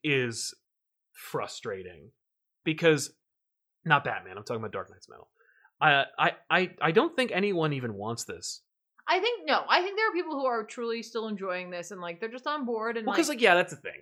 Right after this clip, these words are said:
Speaker 1: I'm sorry. You're right.
Speaker 2: No, like, I, I, and, like, there's, that's fine. I, I just, it's, for me, it's just, it's, it feels like it's unraveling a little bit.
Speaker 1: Mm-hmm.
Speaker 2: You know, like, almost like we wasted a little too much in the beginning.
Speaker 1: Yeah.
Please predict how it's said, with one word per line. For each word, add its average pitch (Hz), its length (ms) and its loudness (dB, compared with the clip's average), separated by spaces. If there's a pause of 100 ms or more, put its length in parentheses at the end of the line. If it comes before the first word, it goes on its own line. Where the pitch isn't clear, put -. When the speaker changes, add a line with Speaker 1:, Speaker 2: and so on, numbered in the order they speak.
(140)
Speaker 1:
I'm 123 120 -12
sorry. - 180 -12 (300)
You're 131 120 -10
right. 87 120 -10 (280)
Speaker 2:
No, 320 160 4
like, 220 180 2
I, 277 220 4
I, 277 340 2
and, 285 140 -2
like, 285 220 -2 (120)
there's, 254 440 -10 (640)
that's 247 200 0
fine. 214 340 0 (220)
I, 233 160 -2 (160)
I 220 200 -2
just, 254 240 -8 (120)
it's, 233 160 -4
for - 200 -12
me, 294 360 -4
it's 240 160 -4
just, 247 340 0 (560)
it's, 240 300 -2 (360)
it 226 160 -8
feels 311 200 -4
like 302 80 0
it's 262 160 -2
unraveling 202 640 -2
a 262 100 -4
little 285 220 -2
bit. 320 220 -2 (180)
Speaker 1:
Mm-hmm. 160 360 0 (340)
Speaker 2:
You 247 120 0
know, 254 540 4
like, 240 320 0 (480)
almost 320 360 2
like 254 240 0
we 247 100 -8
wasted 220 460 -6
a 214 40 -8
little 208 320 -4
too 220 140 -12
much 202 220 -8
in 208 60 -8
the 196 60 -8
beginning. 190 800 -6
Speaker 1:
Yeah. 120 280 0